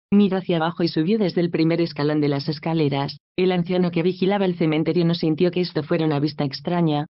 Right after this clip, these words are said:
solo que echó un vistazo adicional porque sintió que Yu Sijin era más sobresaliente que la gente común. Ya era tarde, alrededor de las once de la noche. A esa hora, por lo general,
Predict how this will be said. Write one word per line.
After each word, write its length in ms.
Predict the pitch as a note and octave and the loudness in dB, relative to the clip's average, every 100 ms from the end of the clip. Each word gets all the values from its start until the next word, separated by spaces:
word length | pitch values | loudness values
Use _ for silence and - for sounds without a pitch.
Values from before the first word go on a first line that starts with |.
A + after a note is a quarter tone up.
| _ | _
solo 300 | - G#3+ A3 | -2 2 2
que 100 | F3+ | 0
echó 200 | E3+ F#3+ | -2 0
un 80 | E3 | 2
vistazo 420 | D3+ D3 E3 F#3+ | 0 -2 -4 -2
adicional 500 | F3 D3+ D#3+ E3+ G#3 | -4 -2 -2 0 0
porque 260 | G3+ E3 D#3 | -2 -2 -2
sintió 400 | D#3 D#3 E3+ F3+ | -2 0 2 0
que 120 | D#3 | 0
Yu 120 | F#3+ | -2
Sijin 360 | F#3 G3 G#3 F#3 | 0 -2 2 2
era 120 | F3 | 2
más 180 | D#3 D#3 | 0 -2
sobresaliente 680 | D#3 D3 D3 E3 E3+ F3 D#3+ | -2 -2 0 0 2 0 0
que 100 | D#3+ | -2
la 140 | D3 | -2
gente 320 | D3 F3 E3+ | -2 -2 0
común. 380 | C#3+ C#3 C#3 C3+ - _ | 0 2 2 2 -2 _
Ya 200 | G3 A3 | 2 2
era 140 | A#3+ A#3+ | 2 0
tarde, 380 | D3 C#3+ C3+ C#3 _ | -2 -4 -6 -8 _
alrededor 540 | F3+ F3 E3+ E3 F3 F3+ | -2 0 2 2 2 0
de 80 | E3 | 0
las 180 | D3+ E3+ | -2 -2
once 280 | E3+ E3 | -2 -2
de 100 | D#3+ | 0
la 100 | D3+ D3 | 0 0
noche. 380 | D3 D3 D3 C#3 _ - | -2 -4 -8 -8 _ 0
A 100 | G#3+ | 0
esa 200 | G#3+ D3+ | 0 -2
hora, 260 | D3+ D3 - _ | -2 -4 -8 _
por 180 | E3+ D#3+ | -2 0
lo 120 | C#3+ | 0
general, 500 | C#3 D3+ C#3+ D#3 D#3+ | 0 0 0 -2 -4